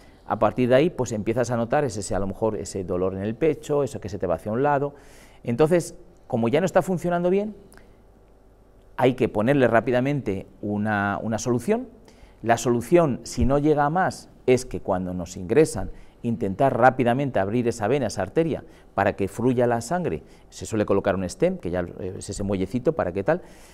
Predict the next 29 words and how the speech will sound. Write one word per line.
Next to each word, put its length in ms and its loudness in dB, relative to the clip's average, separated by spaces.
Pero, 380 8
¿qué 160 10
puede 220 6
ocurrir 360 4
detrás 300 4
de 60 0
un 60 -2
infarto 560 0
o 120 8
en 80 4
el 140 0
momento 440 0
que 60 4
está 120 0
dando 100 -2
un 60 -2
infarto? 440 0
Que 120 4
vaya 260 6
a 20 0
más 360 -4
y 60 0
que 80 4
al 60 4
final 280 0
provoque 340 -2
una 160 -4
parada 280 -10
cardíaca. 400 -20